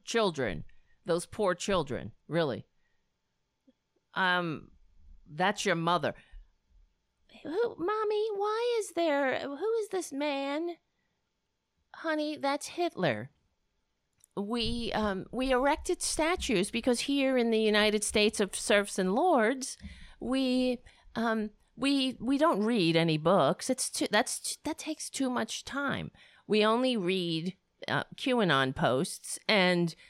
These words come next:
we teach history through statues. Um, and, and then everything is up for interpretation. And we don't want, because, you know, the other, the real problem is wokeness.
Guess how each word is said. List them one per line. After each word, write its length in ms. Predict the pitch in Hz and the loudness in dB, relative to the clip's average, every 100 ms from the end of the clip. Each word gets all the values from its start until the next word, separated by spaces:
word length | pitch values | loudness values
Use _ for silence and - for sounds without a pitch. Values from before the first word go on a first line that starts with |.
| _ _ | _ _
we 160 | 185 214 | -6 -6
teach 400 | - 247 247 - | -2 -4 -4 -2
history 640 | 311 - - 196 175 202 - | -2 -2 0 2 2 0 -10
through 280 | - 226 220 | 0 2 2
statues. 920 | - 370 403 - 170 107 104 - - _ _ _ _ _ _ _ _ | 0 0 0 0 0 0 -4 -10 -14 _ _ _ _ _ _ _ _
Um, 400 | 214 220 202 208 - - - - | 2 4 2 -2 -6 -18 -14 -2
and, 240 | 277 262 | -2 0
and 240 | 254 285 294 | 2 4 4
then 220 | 302 294 | 2 2
everything 400 | 269 277 277 254 | 2 2 2 2
is 120 | 240 233 | 4 2
up 160 | 226 | 2
for 140 | - 214 | 2 2
interpretation. 1040 | 208 214 190 247 - 349 311 - 123 131 _ _ _ _ _ _ - _ - _ _ _ - - | 4 2 2 -2 -2 -2 -2 -2 -4 -6 _ _ _ _ _ _ -20 _ -20 _ _ _ -12 -2
And 160 | 202 | 2
we 120 | 208 233 | 4 4
don't 160 | 208 | 4
want, 200 | 190 180 | 2 4
because, 460 | 208 220 226 226 220 | 2 0 2 2 2
you 160 | 220 214 | 0 4
know, 160 | 196 | 4
the 200 | 185 214 | 4 4
other, 320 | 220 262 254 | 4 4 4
the 160 | 180 226 | 4 4
real 600 | 220 262 285 269 247 - - | 4 6 6 6 4 -2 -4
problem 600 | - 233 233 196 151 143 | 4 6 6 6 4 4
is 460 | 175 180 156 151 - - | 4 4 4 0 -8 -2
wokeness. 920 | 165 190 196 - 131 92 - - - | 6 6 6 2 -2 -2 -4 -8 -10